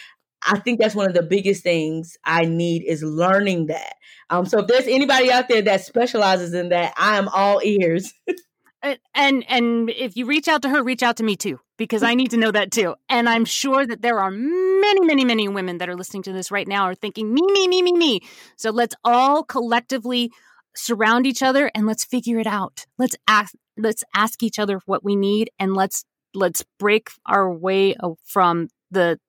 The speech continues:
Speaker 2: the Wonder Woman, uh, syndrome, because we're not. We're not Wonder Women.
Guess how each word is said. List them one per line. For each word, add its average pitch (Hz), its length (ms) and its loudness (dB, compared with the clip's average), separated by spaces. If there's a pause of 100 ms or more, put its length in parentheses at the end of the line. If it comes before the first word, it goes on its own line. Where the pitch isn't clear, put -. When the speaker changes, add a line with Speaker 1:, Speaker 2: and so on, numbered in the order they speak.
(160)
Speaker 2:
the 170 120 0
Wonder 180 280 0
Woman, 160 400 0 (420)
uh, 160 240 0 (100)
syndrome, 160 520 -2
because 156 420 -4
we're 175 160 0
not. 156 460 0
We're 214 140 2
not 240 340 4
Wonder 214 240 2
Women. 156 360 -6